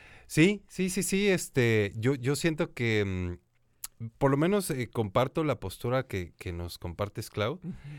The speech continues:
Speaker 1: en, eh, en ese sentido de, mm,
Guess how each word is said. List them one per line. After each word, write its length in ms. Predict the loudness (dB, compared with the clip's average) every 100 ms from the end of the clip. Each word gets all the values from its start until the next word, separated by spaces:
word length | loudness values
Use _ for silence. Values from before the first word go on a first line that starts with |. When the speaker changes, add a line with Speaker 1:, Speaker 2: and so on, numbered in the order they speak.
| -10
Speaker 1:
en, 240 | -2 0 0
eh, 180 | -2 -2
en 220 | -2 0
ese 180 | -2 -4
sentido 520 | -4 -4 -2 0 0
de, 680 | 2 2 2 0 -2 -6 -10
mm, 240 | -14 _